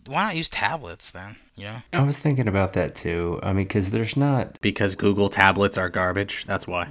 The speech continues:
Speaker 2: Yeah, but the
Speaker 1: That's true,
Speaker 2: battery
Speaker 1: yeah.
Speaker 2: life is what I'm concerned with. If, I swear, if they get these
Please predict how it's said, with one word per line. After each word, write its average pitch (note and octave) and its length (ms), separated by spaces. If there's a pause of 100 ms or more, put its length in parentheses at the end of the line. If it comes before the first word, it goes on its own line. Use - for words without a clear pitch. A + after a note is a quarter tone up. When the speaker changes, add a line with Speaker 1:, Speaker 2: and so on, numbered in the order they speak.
(120)
Speaker 2:
Yeah, - 440 (100)
but A#2 160
the A#2 80
Speaker 1:
That's G2 100
true, A#2 80
Speaker 2:
battery C#3+ 240
Speaker 1:
yeah. E2+ 60
Speaker 2:
life F2 240
is - 140
what G2 100
I'm B2 160
concerned E2 480
with. F2 260
If, A2 220 (160)
I B2 100
swear, B2+ 220
if G#2 100
they D3 80
get C3+ 240
these C#3 440